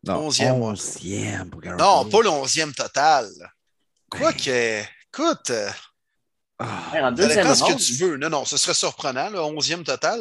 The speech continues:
Speaker 2: là, mais
Speaker 3: Donc,
Speaker 2: ouais,
Speaker 3: deux,
Speaker 2: le
Speaker 3: mais ça reste
Speaker 1: cher.
Speaker 3: quand même que le deuxième, ça serait quarante-troisième overall. C'est pas
Speaker 2: Exact.
Speaker 3: mauvais, quarante-troisième overall, là.
Speaker 2: Exact.
Speaker 1: Quarante-trois, je le fais, moi, moi. Quarante-trois, je le fais.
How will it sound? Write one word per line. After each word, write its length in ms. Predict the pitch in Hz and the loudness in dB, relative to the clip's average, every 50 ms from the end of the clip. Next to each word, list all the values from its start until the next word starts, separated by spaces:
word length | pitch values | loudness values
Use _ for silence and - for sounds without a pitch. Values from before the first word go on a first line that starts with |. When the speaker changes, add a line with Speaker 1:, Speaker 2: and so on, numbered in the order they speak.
| 202 | -4
Speaker 2:
là, 180 | 190 196 208 202 170 | -6 -6 -8 -8 -10
mais 280 | 135 120 120 120 117 | -10 -6 -6 -2 2
Speaker 3:
Donc, 240 | 117 131 127 123 147 | 4 4 6 6 6
Speaker 2:
ouais, 80 | 156 160 | 4 4
Speaker 3:
deux, 140 | 147 135 123 | 4 4 4
Speaker 2:
le 60 | 131 | 4
Speaker 3:
mais 100 | 139 131 | 4 6
ça 140 | - 135 127 | 8 6 6
reste 80 | 127 127 | 6 6
Speaker 1:
cher. 80 | 123 139 | 4 4
Speaker 3:
quand 80 | 139 | 4
même 160 | 131 156 190 | 4 4 4
que 80 | 170 160 | 4 2
le 180 | 139 127 131 123 | 4 6 6 6
deuxième, 340 | 120 151 160 143 135 196 285 | 6 4 4 4 4 2 2
ça 100 | - 139 | 0 -2
serait 220 | - - 135 120 | 0 0 -2 0
quarante-troisième 720 | - 170 143 147 165 170 175 - - 147 143 135 156 170 160 | 4 4 6 6 6 4 2 0 2 4 4 4 4 2 2
overall. 340 | 143 127 110 113 123 156 160 | 2 2 4 4 4 6 6
C'est 180 | 139 - - | 4 4 6
pas 120 | 196 208 185 | 6 6 6
Speaker 2:
Exact. 120 | 160 156 | 6 6
Speaker 3:
mauvais, 220 | - - - - - | 4 4 2 -2 -2
quarante-troisième 600 | - 123 110 120 117 - - 117 110 131 127 123 | -2 0 2 0 0 2 0 0 0 2 0 0
overall, 460 | 113 101 104 104 107 135 139 113 95 | 0 0 2 2 2 2 0 -4 -6
là. 80 | 98 107 - - 113 | -10 -12 -14 -14 -12
Speaker 2:
Exact. 260 | 110 110 - 165 175 | -6 0 4 6 6
Speaker 1:
Quarante-trois, 680 | 175 190 196 185 175 - - - - - 202 226 247 214 | 6 6 4 2 0 -2 -6 -6 -2 4 6 6 6 6
je 100 | 139 127 | 4 2
le 100 | 110 101 98 | 2 0 0
fais, 320 | - - - - 101 71 - - | -2 -8 -6 -6 -6 -6 -6 -10
moi, 100 | - - | -16 -16
moi. 120 | 64 - - - - _ _ _ _ _ _ _ - | -16 -16 -16 -16 -18 _ _ _ _ _ _ _ -6
Quarante-trois, 500 | - 143 139 135 143 135 127 - 151 143 | -2 -2 0 0 -2 -4 -2 0 0 0
je 60 | 131 | 2
le 80 | 131 113 | 2 -2
fais. 180 | 110 - - - | -2 -2 -6 -8